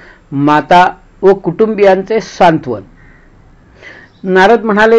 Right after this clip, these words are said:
"युधिष्ठिरा, जेव्हा भगवंतानी वराह अवतार धारण करून स्वतःच्या भावाला मारले, तेव्हा हिरण्यकशपूचा रागाने जळफळाट झाला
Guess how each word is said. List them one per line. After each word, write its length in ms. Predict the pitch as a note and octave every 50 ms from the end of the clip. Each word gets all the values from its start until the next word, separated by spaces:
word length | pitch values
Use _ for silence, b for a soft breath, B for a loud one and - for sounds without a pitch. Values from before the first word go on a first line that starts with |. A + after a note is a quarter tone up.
| A#3 G3+
"युधिष्ठिरा, 640 | F3 E3+ E3+ A#3 A#3 A#3+ - - G#3+ F3 C#3 B2 - - - _ _ _ _ _ _ _ _ _ _ _ _ F2 E2+ E2+ _ _ _ _ _ _ _ _ _ _ _ _ _ _ _ _ _ _ b b b b b b b b b b C#3+ C3+
जेव्हा 360 | D#3 F3 F3+ F#3+ G#3+ A#3 A#3
भगवंतानी 800 | A3 F#3 D#3+ D#3 F3+ G#3+ A3+ A3+ G#3 A3+ G#3+ G#3+ A3 A3+ A#3 A3+ E3+
वराह 680 | D3+ C#3+ C#3 D#3 E3 F3+ G#3 A3 A3 A3+ A#3+ A3+ F#3+ G3
अवतार 360 | G3 F#3+ G#3+ G#3 G#3 G#3 G3
धारण 380 | E3+ E3 F3+ F3+ G3 G3 G3+
करून 420 | F#3+ G3+ G3 F#3+ G3 G3 G3 G#3 A3+ - B B B B - -
स्वतःच्या 580 | G#3+ G3+ E3 G#3 F#3 G3 G3+ G3 - G#3+ G#3 G#3
भावाला 480 | F#3 D3+ D#3 E3+ F3+ F#3 F#3+ G3+ G#3
मारले, 520 | G#3 A3+ B3+ C4+ B3 G3+ D#3+ C#3+ C3 A#2+ A2+ C3 - - _ B B B B B B B B -
तेव्हा 400 | B3 B3+ B3 G#3 G3 F3 E3 E3 F#3 - -
हिरण्यकशपूचा 1160 | F3 - D#3+ E3+ G3 A#3 A#3+ A#3+ A#3 A#3+ A3+ A3+ G3+ E3+ G3 F#3+ F#3+ F#3 E3+ E3 - F#3+ F#3+ G#3 - - -
रागाने 580 | F3+ E3 D#3+ D#3+ D#3 D#3+ F3+ F#3 G3 G#3 G#3
जळफळाट 520 | F3 D3+ D3 C#3 C3 - F#3 G#3+ A#3 A#3+ G#3
झाला 480 | F3 C#3 C#3 D3 C#3 B2+ B2 A#2+ -